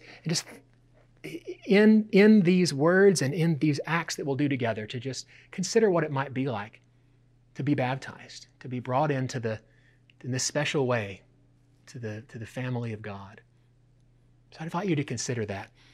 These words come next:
Uh, at one point, just, just a few minutes, I'm gonna say to remember your baptism.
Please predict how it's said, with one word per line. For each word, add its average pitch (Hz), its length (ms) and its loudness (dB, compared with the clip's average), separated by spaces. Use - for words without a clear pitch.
Uh, - 40 0
at 139 260 -2
one 175 180 4
point, 185 340 2
just, 151 140 -2
just 175 160 -4
a - 40 -2
few 185 180 0
minutes, 151 360 0
I'm 131 220 -6
gonna 131 400 0
say 135 560 -2
to 139 160 -6
remember 147 640 0
your 123 140 -6
baptism. 120 640 -4